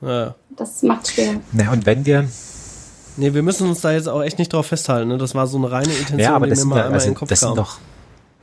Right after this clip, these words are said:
Speaker 3: das sind doch unter-, also es ist doch, ähm, ja, es ist bedenkenswert, da, das, da gebe ich recht.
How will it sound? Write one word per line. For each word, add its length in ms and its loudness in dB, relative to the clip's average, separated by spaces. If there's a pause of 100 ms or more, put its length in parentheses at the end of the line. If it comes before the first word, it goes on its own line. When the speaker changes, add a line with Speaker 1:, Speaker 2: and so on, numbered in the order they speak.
(120)
Speaker 3:
das 180 2
sind 100 -4
doch 120 0
unter-, 280 2
also 180 -4 (100)
es 120 -4
ist 140 0
doch, 280 -2
ähm, 260 0 (3000)
ja, 120 0
es 100 2
ist 120 -2
bedenkenswert, 640 0
da, 100 0
das, 460 -2 (120)
da 100 2
gebe 160 0
ich 160 -4
recht. 340 -2